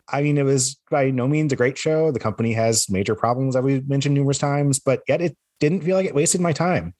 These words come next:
Saturday actually had two really good to great matches, and Sunday had, uh, one very good match and one of the most ridiculous nonsense things I've ever watched that made me laugh way harder than I should have.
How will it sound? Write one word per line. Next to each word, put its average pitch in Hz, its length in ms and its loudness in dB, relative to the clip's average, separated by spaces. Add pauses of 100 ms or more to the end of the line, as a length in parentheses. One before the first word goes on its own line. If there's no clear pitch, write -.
(160)
Saturday 160 360 0
actually 151 260 0
had 135 180 0 (160)
two 143 520 0 (240)
really 127 300 0
good 135 260 0
to 127 120 0
great 110 320 -2
matches, 147 680 0
and 120 340 2
Sunday 131 680 0
had, 131 500 0 (160)
uh, 123 260 0
one 113 240 -2
very 131 180 2
good 139 100 0
match 135 280 -2
and 123 140 0
one 117 120 2
of 120 60 0
the 123 60 2
most 123 320 0
ridiculous 120 580 0
nonsense 127 640 0
things 131 300 0
I've 117 140 2
ever 110 200 0
watched 117 380 -2
that 117 180 0
made 113 180 0
me 120 100 0
laugh 113 340 -2
way 104 480 -2
harder 120 320 0
than 117 140 -2
I 113 80 -2
should 110 180 -2
have. 143 300 -2